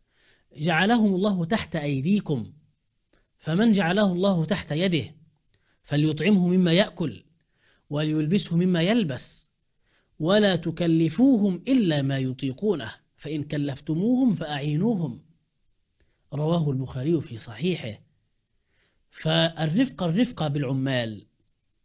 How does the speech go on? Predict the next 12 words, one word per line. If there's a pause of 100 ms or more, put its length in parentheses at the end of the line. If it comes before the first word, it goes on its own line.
الرفق،
الرفق
بالخدم، (1120)
الرفق،
الرفق
بالزوجة
والأولاد، (920)
الرفق،
الرفق (440)
بزملائي
وبالناس
وبإخواني